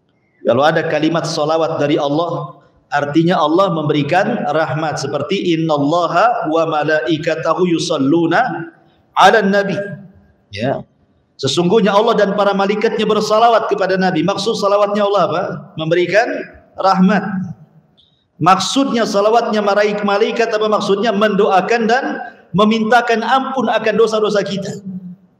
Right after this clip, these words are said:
Jadi malaikat itu mendoakan kebaikan kepada kita dan juga mendoakan ampunan kepada kita. "Huwallazi yusalli 'alaikum wa malaikatuhu liyukhrijakum minadh-dhulumati ilan nur."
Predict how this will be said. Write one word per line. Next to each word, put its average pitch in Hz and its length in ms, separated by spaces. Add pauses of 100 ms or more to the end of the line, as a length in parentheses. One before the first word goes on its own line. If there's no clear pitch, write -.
(360)
Jadi 151 160
malaikat 208 640
itu 190 160
mendoakan 208 640
kebaikan 196 480
kepada 185 320
kita 175 320 (640)
dan 214 320
juga 277 560
mendoakan 214 560
ampunan 196 480
kepada 180 320
kita. 180 320 (400)
"Huwallazi 190 640
yusalli 202 560
'alaikum 240 720 (640)
wa 175 160
malaikatuhu 185 1600
liyukhrijakum 185 1040
minadh-dhulumati 156 1040
ilan 123 240
nur." - 80